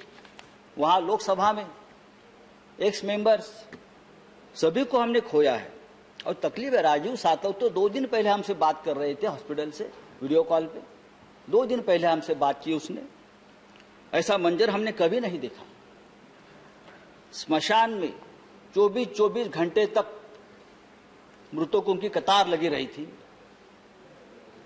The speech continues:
एम्बुलेंस दो दो दिन, दो दो दिन स्मशानों के बाहर एम्बुलेंस लगी रहती थी। गंगा के, जहां जहां गंगा का प्रवाह चलता है, पाटना तक,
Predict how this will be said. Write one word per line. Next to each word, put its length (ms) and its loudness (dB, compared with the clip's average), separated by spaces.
एम्बुलेंस 680 2
दो 180 4
दो 200 6
दिन, 520 -4
दो 160 2
दो 200 4
दिन 260 -2
स्मशानों 500 0
के 140 -2
बाहर 280 0
एम्बुलेंस 400 0
लगी 200 0
रहती 300 2
थी। 340 -8
गंगा 320 4
के, 420 0
जहां 320 4
जहां 260 4
गंगा 640 0
का 140 6
प्रवाह 420 4
चलता 340 2
है, 80 6
पाटना 460 2
तक, 180 -2